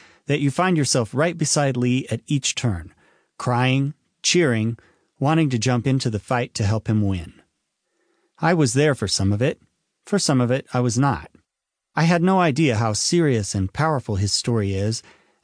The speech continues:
and how his story would impact me emotionally and,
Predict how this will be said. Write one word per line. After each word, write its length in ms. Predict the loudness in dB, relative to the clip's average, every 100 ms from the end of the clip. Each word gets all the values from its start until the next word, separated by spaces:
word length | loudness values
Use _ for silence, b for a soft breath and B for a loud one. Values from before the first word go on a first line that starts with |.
| 0
and 120 | 2
how 140 | 2
his 140 | 2 0
story 280 | 0 2
would 180 | 2 0
impact 520 | 0 0 2 -2 -2 -2
me 140 | 0
emotionally 760 | 2 2 0 0 0 2 0 -2
and, 280 | -2 -2